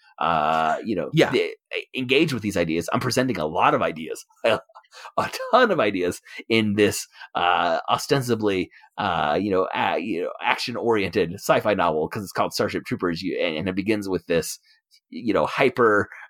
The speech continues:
Speaker 1: uh, militaristic action scene, but then it's just gonna be idea after idea,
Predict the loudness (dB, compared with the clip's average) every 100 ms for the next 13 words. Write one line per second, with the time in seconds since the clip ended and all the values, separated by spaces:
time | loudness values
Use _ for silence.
0 | 0 2 2 2 2 2 0 -2 -2 0
1 | -2 -2 -6 -6 -4 -2 -2 -4 -8 -14
2 | -8 -2 0 -2 -4 -6 -2 -4 0 0
3 | 2 2 2 0 -2